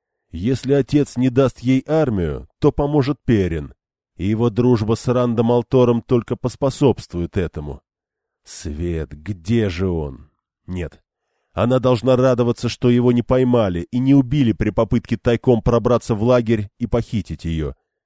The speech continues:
Она должна радоваться, а не строить догадки о том, что его так задержало. "Теперь идите, пока вас кто-нибудь не увидел и не побежал жаловаться,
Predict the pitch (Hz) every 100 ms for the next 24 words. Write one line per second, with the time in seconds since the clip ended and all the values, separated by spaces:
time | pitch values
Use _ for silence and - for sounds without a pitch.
0 | _ _ _ _ 82 110 123 127 113 123
1 | 127 139 92 76 - - - - _ -
2 | 110 151 - 165 165 127 82 110 113 110
3 | - 117 110 143 131 104 - - - 143
4 | 110 98 101 95 87 104 120 113 107 78
5 | 65 - _ _ _ _ _ _ 117 -
6 | 117 113 113 151 87 - 90 - 92 95
7 | - - 107 98 92 98 104 110 110 147
8 | 90 80 73 95 98 - 104 104 98 110
9 | 101 135 92 76 - -